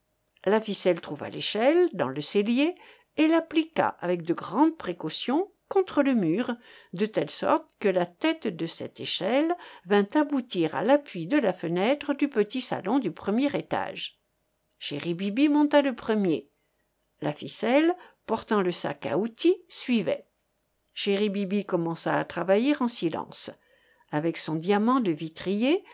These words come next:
il découpa nettement la vitre, qu'il reçut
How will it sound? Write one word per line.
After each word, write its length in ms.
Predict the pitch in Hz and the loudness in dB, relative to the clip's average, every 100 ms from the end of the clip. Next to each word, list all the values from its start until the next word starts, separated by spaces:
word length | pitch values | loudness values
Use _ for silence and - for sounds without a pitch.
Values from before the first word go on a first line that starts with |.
| _ - | _ -4
il 240 | 214 202 | -2 0
découpa 560 | 175 208 202 175 156 143 | 0 0 -2 -6 -2 0
nettement 540 | 208 359 349 247 190 | 2 0 2 0 0
la 160 | 143 131 | -4 -4
vitre, 460 | 180 302 - - 349 - - - - | 0 0 0 -4 -4 -6 -20 -20 -8
qu'il 220 | 220 202 | -2 2
reçut 420 | 196 185 - 180 | 2 2 0 -4